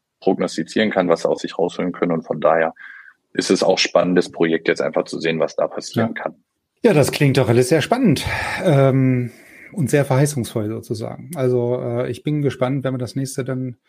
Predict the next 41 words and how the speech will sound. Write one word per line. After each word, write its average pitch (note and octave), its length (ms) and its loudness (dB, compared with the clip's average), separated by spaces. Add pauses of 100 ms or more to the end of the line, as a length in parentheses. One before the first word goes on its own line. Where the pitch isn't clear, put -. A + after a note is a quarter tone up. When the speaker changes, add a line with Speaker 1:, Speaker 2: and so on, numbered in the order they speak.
(120)
Speaker 2:
nächste F3+ 300 4
Mal C3+ 180 2
dann C3+ 160 0
in B2 160 -6
Potsdam, C3+ 520 -8
äh, B2 380 -4
sind, A#2 400 -4 (220)
ob - 120 0
wir C#3+ 100 6
uns C3 120 2
dann C#3 140 4
über B2 140 6
den B2 140 2
Weg B2+ 160 6
laufen. A2 240 -2
Dann A2 120 -4
können A#2 160 -2
wir A2+ 60 0
uns A2 100 -2
ja A2+ 60 0
nochmal G#2+ 260 -2
drüber G#2+ 180 2
austauschen, A2+ 540 0
wie A2 80 4
es G#2+ 100 0
denn G#2+ 160 2
gelaufen G#2 440 0
ist G#2 160 -6
oder G#2+ 360 -2
wie A#2 100 6
es A#2+ 120 4
aktuell A2+ 340 0
läuft G#2+ 300 0
mit A2+ 100 -2
der G#2 200 -2 (100)
Transformation A2 1040 0 (100)
der A2 120 -2
Orcas. G#2+ 520 -8 (500)
<laughs> - 520 -2
Speaker 1:
Ja. B2 180 4 (1200)
Speaker 2:
Gut, D#4+ 420 6